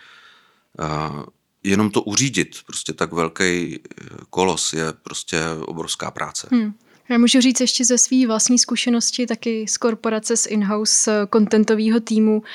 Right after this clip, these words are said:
Speaker 2: že je i dost, eh, těžký tam ty lidi udržet, protože ty potřebuješ trošku jiný typ lidí, který vlastně v té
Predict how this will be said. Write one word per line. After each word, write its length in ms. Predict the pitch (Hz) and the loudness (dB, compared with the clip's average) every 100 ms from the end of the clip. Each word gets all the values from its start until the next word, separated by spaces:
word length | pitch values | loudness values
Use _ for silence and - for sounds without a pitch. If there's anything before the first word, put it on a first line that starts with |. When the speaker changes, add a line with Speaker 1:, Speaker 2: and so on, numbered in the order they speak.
| - - - | -12 -12 -6
Speaker 2:
že 160 | 214 226 | 2 4
je 120 | 220 | 6
i 80 | 220 | 6
dost, 480 | 226 220 - - 220 | 4 2 0 0 0
eh, 140 | 214 | 0
těžký 380 | 214 214 - 220 | 0 -2 0 0
tam 160 | 214 | 0
ty 140 | 208 220 | 4 4
lidi 200 | 214 214 | 4 2
udržet, 500 | 185 196 - - - _ - - _ | 0 -2 -4 -8 -16 _ -20 -20 _
protože 340 | 208 208 208 | -8 -4 -2
ty 100 | 208 | -2
potřebuješ 500 | 214 208 - 214 208 | -2 -2 0 0 0
trošku 340 | 220 202 - 214 | 0 -2 0 0
jiný 260 | 214 208 | 2 0
typ 200 | 208 208 | 0 -2
lidí, 380 | 214 202 202 196 | 0 -2 -2 -6
který 600 | - - 196 196 196 196 | -8 -6 -4 -4 -4 -6
vlastně 520 | 196 190 - 202 196 190 | -6 -6 -4 -4 -6 -8
v 120 | - | -12
té 400 | - 196 190 | -8 -6 -8